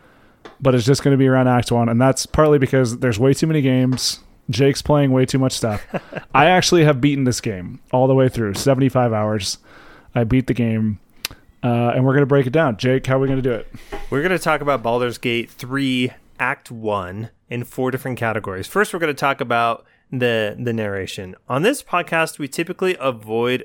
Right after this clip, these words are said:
Speaker 2: spoilers. And we typically, when we do talk about,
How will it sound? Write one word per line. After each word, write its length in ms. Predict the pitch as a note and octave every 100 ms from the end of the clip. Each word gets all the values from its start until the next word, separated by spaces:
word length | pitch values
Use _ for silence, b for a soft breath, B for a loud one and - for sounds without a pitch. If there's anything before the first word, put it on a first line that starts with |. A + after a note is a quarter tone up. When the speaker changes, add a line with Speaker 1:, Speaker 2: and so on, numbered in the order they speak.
| -
Speaker 2:
spoilers. 920 | - - - A2+ G#2+ F#2+ F2 E2+ - b b b b
And 140 | B2+ A#2+
we 100 | A#2+
typically, 560 | D#3+ D#3+ F#3 G3 F3+ E3+
when 200 | C3 B2+
we 80 |
do 280 | A2+ A#2+ C3+
talk 280 | C3+ C#3+ -
about, 460 | C#3 B2+ B2+ B2+